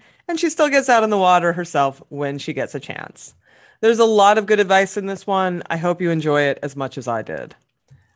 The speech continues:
All right, before we get to it, quick reminder to head on over to feistymenopause dot com and subscribe to my weekly blog if you haven't already.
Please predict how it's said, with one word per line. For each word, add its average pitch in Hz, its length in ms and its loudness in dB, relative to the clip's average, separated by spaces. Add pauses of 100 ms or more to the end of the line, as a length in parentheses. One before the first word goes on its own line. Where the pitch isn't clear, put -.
All 156 120 2
right, 139 280 0
before 156 300 -2
we 160 100 0
get 233 220 0
to 254 160 0
it, 240 240 -2 (320)
quick 285 240 -8
reminder 247 640 0
to 208 180 -6
head 220 220 -4
on 214 180 -2
over 208 260 -4
to 196 80 -6
feistymenopause 190 920 -4
dot 147 260 0
com 220 500 -6
and 160 140 -8
subscribe 147 520 -4
to - 100 -20
my 139 100 -6
weekly 139 320 -8
blog 208 540 2
if 147 100 -6
you 135 80 -4
haven't 135 280 -4
already. 196 600 -2